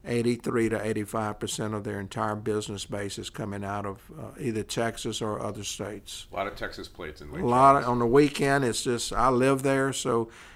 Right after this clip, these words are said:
Speaker 1: it's amazing, just bumper to bumper to bumper traffic on a Friday afternoon and Sunday afternoon going back to, uh,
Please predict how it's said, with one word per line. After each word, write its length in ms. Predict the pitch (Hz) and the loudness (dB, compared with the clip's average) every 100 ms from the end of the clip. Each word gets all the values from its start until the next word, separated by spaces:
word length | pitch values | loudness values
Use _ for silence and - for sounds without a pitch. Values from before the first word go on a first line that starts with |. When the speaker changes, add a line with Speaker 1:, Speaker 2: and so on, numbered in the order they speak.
| - | -6
Speaker 1:
it's 300 | - 127 - | 0 2 2
amazing, 760 | 117 117 120 127 127 120 117 107 | 0 2 4 6 4 2 -2 -4
just 420 | 110 - 101 95 | -4 -6 -6 2
bumper 380 | 123 113 117 110 | 4 4 0 -2
to 140 | 104 | -2
bumper 420 | 107 117 113 117 | 0 0 0 -2
to 140 | 101 98 | -4 -4
bumper 400 | 117 107 110 104 | -2 -4 -4 -10
traffic 600 | - 120 113 107 - - | -6 -2 -2 -4 -8 -8
on 140 | 104 | -8
a 60 | 101 | -8
Friday 420 | - 107 107 107 | -4 -4 -2 -4
afternoon 880 | 104 101 113 101 104 104 98 104 110 | -6 -8 -8 -8 -6 -6 -8 -12 -10
and 240 | 113 107 | -8 -4
Sunday 400 | - 120 110 104 | -2 0 0 0
afternoon 520 | 104 104 113 107 107 | -4 -4 -4 -4 -4
going 300 | 98 107 107 | -4 -4 -4
back 360 | 101 110 107 - | -4 -4 -4 -8
to, 420 | - 110 107 117 | -8 -6 -6 -6
uh, 200 | 117 120 | -8 -10